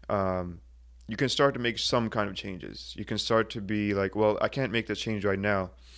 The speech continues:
but maybe in, like, three months, six months, I could be in a position," and that gives you a little extra motivation during the evenings or whenever you, whenever you have your free time to be like, "Yeah, I'm gonna work towards this goal so that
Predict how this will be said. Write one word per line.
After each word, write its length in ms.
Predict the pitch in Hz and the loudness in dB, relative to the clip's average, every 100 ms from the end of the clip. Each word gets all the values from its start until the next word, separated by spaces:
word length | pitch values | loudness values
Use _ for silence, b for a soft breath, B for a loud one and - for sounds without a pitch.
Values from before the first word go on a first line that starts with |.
| B B B | B B B
but 100 | 95 | -4
maybe 280 | 110 120 117 | 0 2 2
in, 80 | 107 | 2
like, 200 | 101 - | 0 0
three 160 | 120 | 0
months, 300 | 113 110 104 | 2 2 2
six 280 | - 110 - | -2 -2 -2
months, 400 | 110 104 - - b b b b b b - - - - - - - | 0 0 -4 -12 b b b b b b -20 -20 -20 -20 -20 -12 0
I 120 | 120 | 0
could 180 | 143 117 | 0 2
be 120 | 135 | 2
in 60 | |
a 60 | 123 | 2
position," 540 | 113 101 107 - 104 | -2 -2 -2 -2 -4
and 180 | 98 120 | -2 2
that 160 | 147 147 | 2 2
gives 180 | 165 156 | -2 2
you 80 | |
a 80 | 151 | 2
little 260 | 135 131 117 | 4 2 2
extra 280 | 113 - 113 | 0 0 0
motivation 560 | 110 107 120 - 101 | 0 0 -2 -2 -4
during 180 | 101 98 | -2 -2
the 160 | 98 117 | -4 -4
evenings 560 | 131 107 95 90 - B B B B B | -4 -2 -4 -6 -12 B B B B B
or 100 | 113 | 0
whenever 320 | 107 113 110 | 2 2 2
you, 120 | 110 107 | 2 0
whenever 300 | 110 110 107 | 0 0 2
you 80 | 107 | 2
have 140 | 107 98 | 2 0
your 80 | |
free 180 | 95 104 | -4 -8
time 240 | 98 113 101 | -2 -2 0
to 60 | |
be 100 | 98 | -2
like, 180 | 98 87 | -2 0
"Yeah, 120 | 104 | 0
I'm 60 | 104 | 0
gonna 140 | 107 | 0
work 240 | 107 123 127 | 2 0 0
towards 340 | - 113 127 | 0 2 2
this 140 | 120 107 | 0 -4
goal 280 | - 107 101 | 2 2 2
so 260 | - 113 | 0 0
that 140 | 110 | 0